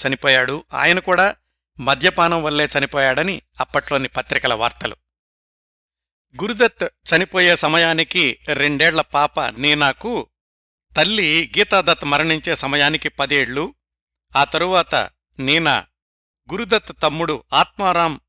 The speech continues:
సంరక్షణలో పెరిగినట్లు సమాచారం లభిస్తోంది. ఈ నీనా హాస్యనటుడు మెహమూద్ మేనల్లుణ్ణి వివాహం చేసుకున్నారు. నీనా కూడా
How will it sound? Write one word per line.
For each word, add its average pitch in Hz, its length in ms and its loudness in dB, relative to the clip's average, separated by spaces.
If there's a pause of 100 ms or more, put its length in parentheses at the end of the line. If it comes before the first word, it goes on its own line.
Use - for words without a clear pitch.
(100)
సంరక్షణలో 151 760 -4
పెరిగినట్లు 147 680 -4
సమాచారం 135 580 -2
లభిస్తోంది. 127 720 -4 (800)
ఈ 170 140 0
నీనా 170 640 0 (440)
హాస్యనటుడు 196 720 -2
మెహమూద్ 160 520 -4
మేనల్లుణ్ణి 170 760 0
వివాహం 147 540 -2
చేసుకున్నారు. 131 600 -6 (580)
నీనా 208 320 0
కూడా 156 440 0